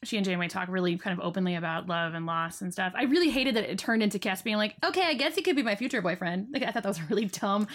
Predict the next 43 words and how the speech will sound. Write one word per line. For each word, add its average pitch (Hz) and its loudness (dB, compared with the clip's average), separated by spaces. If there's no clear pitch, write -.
So 247 2
mad 196 4
about 233 2
that, 262 2
'cause 262 2
it's 233 -2
such 214 0
a 226 0
ridiculous 196 0
character 202 0
move, 208 2
especially 214 0
when 220 0
he's 208 0
like, 185 0
"I'm 330 0
creeped 330 0
out 381 2
by 320 0
you 262 0
and 247 4
you 254 6
need 285 4
to 240 -4
leave 233 0
me 214 0
alone." 208 0
Um, 208 2
but 240 2
I 233 2
loved 233 2
that, 202 -2
that 226 0
scene 220 2
in 208 2
particular 202 0
just 180 -4
because 196 -4
it - -8
felt 208 -2
like 190 -2
the 208 -2
most 190 0